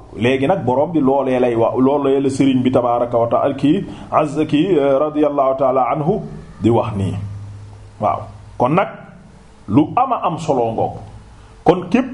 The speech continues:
koo xam ne dafa sukkandikoo ci leneen ku dul borom bi tabaaraka wa taala, borom bi nan lay def? Mais day simmeeku ci say mbir ba set wecc, génn loxoom ci say mbir ba set wecc. Waaw, mu ngi noonu.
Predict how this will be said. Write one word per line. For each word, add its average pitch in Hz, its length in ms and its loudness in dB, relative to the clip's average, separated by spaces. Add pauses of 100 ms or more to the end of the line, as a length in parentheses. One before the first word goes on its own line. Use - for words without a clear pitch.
koo 214 200 2
xam 185 140 -2
ne 175 80 -2
dafa 180 180 0
sukkandikoo 170 640 0 (580)
ci 156 100 4
leneen 185 320 2
ku - 100 0
dul 170 140 -2
borom 160 280 2
bi 156 80 -2
tabaaraka 139 480 0
wa 135 100 2
taala, 123 400 0 (520)
borom 190 300 2
bi 151 80 2
nan 185 160 0
lay 147 140 0
def? 147 140 -2 (960)
Mais 139 320 0 (720)
day 156 280 2
simmeeku 165 540 2
ci - 80 -10
say 156 160 4
mbir 151 240 2
ba 143 160 0
set - 200 -8
wecc, 151 380 -2
génn 170 200 2
loxoom 151 420 2
ci 151 60 -6
say 151 160 4
mbir 143 220 0
ba 135 140 2
set 113 160 -6
wecc. 95 300 -4 (720)
Waaw, 92 360 0 (920)
mu 117 140 0
ngi 127 100 4
noonu. 98 220 0